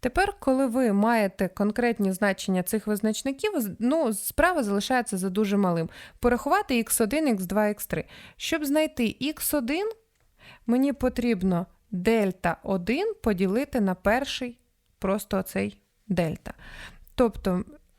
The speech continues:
дельта один в мене двадцять шість, поділити на просто дельта, двадцять шість на двадцять шість — це один. Отже, перший невідомий — це один.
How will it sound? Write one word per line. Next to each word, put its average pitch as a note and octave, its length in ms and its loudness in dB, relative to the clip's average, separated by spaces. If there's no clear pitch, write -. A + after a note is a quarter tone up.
дельта B3 420 0
один G#3 220 0
в G3+ 40 2
мене F3+ 240 0
двадцять A3+ 460 -2
шість, - 540 -8
поділити A#3 600 0
на G3 300 2
просто A3 460 -2
дельта, C#4 400 -2
двадцять A3 400 -2
шість - 280 -4
на G3 80 2
двадцять G#3 340 -4
шість — - 380 -6
це A3 160 0
один. F3+ 300 0
Отже, F#3 260 0
перший E4 400 0
невідомий — C#4+ 640 -2
це F4 200 0
один. F#3+ 360 -2